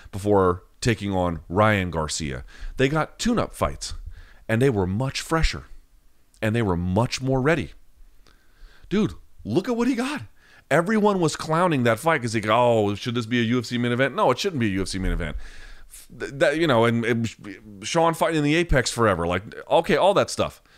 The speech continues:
But that's not what we're talking about in this context. What purpose did that fight serve for Sean?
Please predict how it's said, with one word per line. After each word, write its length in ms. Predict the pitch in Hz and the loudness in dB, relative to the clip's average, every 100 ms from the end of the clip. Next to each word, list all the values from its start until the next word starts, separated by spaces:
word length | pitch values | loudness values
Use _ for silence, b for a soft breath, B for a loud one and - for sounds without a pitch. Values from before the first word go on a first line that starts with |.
| b b _ | b b _
But 120 | 131 | 0
that's 200 | 170 180 | 0 2
not 140 | 208 180 | 2 2
what 80 | |
we're 80 | 147 | 2
talking 240 | 165 151 143 | 2 2 4
about 260 | 120 113 | 2 2
in 140 | 104 117 | 0 2
this 180 | 233 | 0
context. 500 | - 117 90 90 80 | 0 -2 0 -2 -4
What 360 | 82 117 202 - | -4 0 0 -2
purpose 420 | - 202 - - | 0 0 2 0
did 160 | 123 113 | 2 2
that 160 | 113 | 2
fight 260 | - 120 117 | 2 0 0
serve 320 | - 131 123 | 0 0 0
for 120 | - | -2
Sean? 520 | 92 156 175 120 85 | -4 2 4 4 2